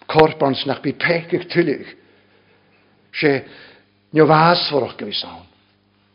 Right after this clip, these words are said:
Er is slukig suas le be konlari kriaste gebraach. Jarnig. Nach bewagin nu.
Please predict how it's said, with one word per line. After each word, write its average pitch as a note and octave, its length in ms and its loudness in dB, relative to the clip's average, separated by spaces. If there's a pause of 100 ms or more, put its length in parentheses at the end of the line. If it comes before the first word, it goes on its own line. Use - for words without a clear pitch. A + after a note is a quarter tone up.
(1120)
Er A#2 140 -8
is - 320 -4
slukig D#3 320 -4
suas C3 800 -2
le A#2 140 -2 (100)
be B2 460 -6 (640)
konlari B2 560 -4 (240)
kriaste A2 640 -12 (1300)
gebraach. - 760 -14 (1500)
Jarnig. G2 560 -12 (1800)
Nach A#2 180 -14
bewagin C#3 480 0
nu. B2+ 240 -6